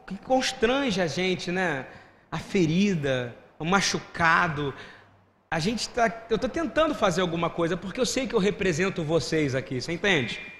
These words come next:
Eu já digo, as missões são feitas com dinheiro, essa igreja é mantida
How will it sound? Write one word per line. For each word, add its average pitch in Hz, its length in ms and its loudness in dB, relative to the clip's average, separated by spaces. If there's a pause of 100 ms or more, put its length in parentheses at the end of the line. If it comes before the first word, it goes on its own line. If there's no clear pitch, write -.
(600)
Eu 156 60 -4
já 220 100 4
digo, 175 240 2
as 165 80 -2
missões 196 440 -2
são 208 140 -4
feitas 151 360 -4
com 185 220 -4
dinheiro, 180 640 0
essa 196 240 2
igreja 190 360 4
é - 20 2
mantida 131 600 -2